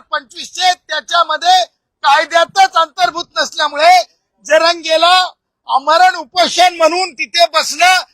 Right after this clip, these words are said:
हे सुद्धा कायद्याशी संमत नसल्यामुळे उद्यापर्यंत म्हणजे न्यायालयाने कोणत्याही प्रकारे उद्यापर्यंत राहा तिथं असं म्हटलेलं नाही. न्यायालयाने पूर्वीच्या आदेशाचंच पालन व्हावं,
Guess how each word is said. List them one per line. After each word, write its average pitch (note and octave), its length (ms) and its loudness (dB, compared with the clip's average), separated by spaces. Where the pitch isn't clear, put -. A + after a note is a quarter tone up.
हे F4 200 0
सुद्धा D#4 580 -2
कायद्याशी D#4+ 960 -2
संमत D#4 680 -2
नसल्यामुळे D4+ 640 0
उद्यापर्यंत E4+ 880 2
म्हणजे D#4 280 0
न्यायालयाने B3 1000 -2
कोणत्याही D4 560 -2
प्रकारे E4+ 440 -2
उद्यापर्यंत E4 640 -4
राहा D#4+ 240 2
तिथं E4 340 -2
असं E4+ 220 -2
म्हटलेलं E4 500 -2
नाही. E4+ 260 -2
न्यायालयाने D#4+ 440 2
पूर्वीच्या D#4 540 -6
आदेशाचंच E4 800 -2
पालन F4 300 0
व्हावं, D#4 400 2